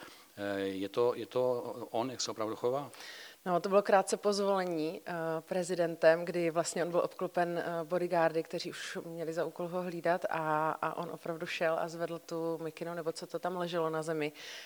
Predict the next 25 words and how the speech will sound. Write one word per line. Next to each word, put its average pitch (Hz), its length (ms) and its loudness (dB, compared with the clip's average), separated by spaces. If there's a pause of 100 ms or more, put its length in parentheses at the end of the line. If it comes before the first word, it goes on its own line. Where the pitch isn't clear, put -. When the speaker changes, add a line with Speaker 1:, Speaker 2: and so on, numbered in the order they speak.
(160)
Speaker 2:
A 165 220 6
ano, 160 300 2
to - 120 0
je 156 80 4
přesně, - 380 -6
to, 240 220 4
to 233 100 2
je 240 40 8
přesně - 360 2
to, 180 120 -4
Speaker 1:
Mhm. 185 40 6
Speaker 2:
jak, 185 220 2
jak 170 160 0
ho, 185 160 -2
jsme - 180 -4
ho 190 100 -2
poznali 160 640 0
v, - 360 -20 (300)
v 160 40 -16
tom 175 180 -6
týmu 160 440 -4
a 147 200 -4 (280)
jak 170 260 -6
on 170 100 -8
funguje. 156 460 -4